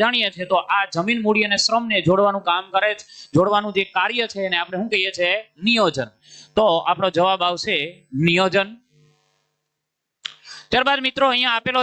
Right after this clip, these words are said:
છે આપણને પંદરમા જ પાઠનો એક બીજો પ્રશ્ન કે કઈ પદ્ધતિને મુક્ત અર્થતંત્ર તરીકે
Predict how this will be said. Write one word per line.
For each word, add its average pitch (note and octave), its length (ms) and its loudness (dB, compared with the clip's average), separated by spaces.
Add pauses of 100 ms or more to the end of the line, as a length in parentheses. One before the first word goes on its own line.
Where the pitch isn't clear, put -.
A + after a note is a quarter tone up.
છે B3 80 2
આપણને A#3 360 0 (1300)
પંદરમા C#4 500 0
જ - 20 -16 (100)
પાઠનો A3+ 320 -2
એક A#3+ 100 -6
બીજો G3+ 240 2
પ્રશ્ન A#3+ 320 0
કે B3+ 40 -2 (180)
કઈ C#4+ 240 2
પદ્ધતિને C4+ 460 0 (140)
મુક્ત B3+ 220 0 (120)
અર્થતંત્ર A#3+ 460 -2 (100)
તરીકે A3 240 -2